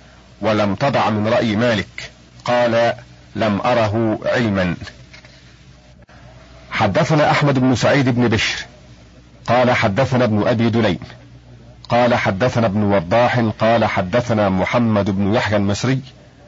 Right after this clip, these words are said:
قال: سمعت عبد الله بن وهب يقول: سئل مالك عن مسألة فأجاب فيها، فقال له السائل: "إن أهل الشام يخالفونك فيها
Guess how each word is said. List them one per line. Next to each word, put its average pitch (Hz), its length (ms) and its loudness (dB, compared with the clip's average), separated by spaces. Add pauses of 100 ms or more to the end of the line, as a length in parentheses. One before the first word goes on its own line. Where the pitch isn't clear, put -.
(520)
قال: 120 300 2
سمعت 127 400 2
عبد 104 300 0
الله 110 400 2
بن 107 180 -2
وهب 117 280 0 (520)
يقول: 131 440 0 (840)
سئل 147 580 2 (120)
مالك 120 440 0
عن 113 420 2
مسألة 131 680 0 (120)
فأجاب 113 600 2
فيها، 90 420 -2 (1000)
فقال 123 520 2
له 107 180 0
السائل: 117 680 0 (880)
"إن 135 240 2
أهل 120 360 2
الشام 135 640 0
يخالفونك 127 1080 2
فيها 107 420 0